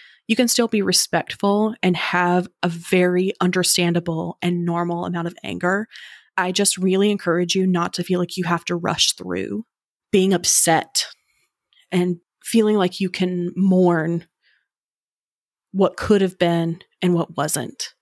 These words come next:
Something that you'll never have that you really wish you had,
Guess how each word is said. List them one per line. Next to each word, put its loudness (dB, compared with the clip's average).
Something 0
that 4
you'll 2
never 2
have 0
that -4
you 2
really 0
wish 2
you -6
had, -2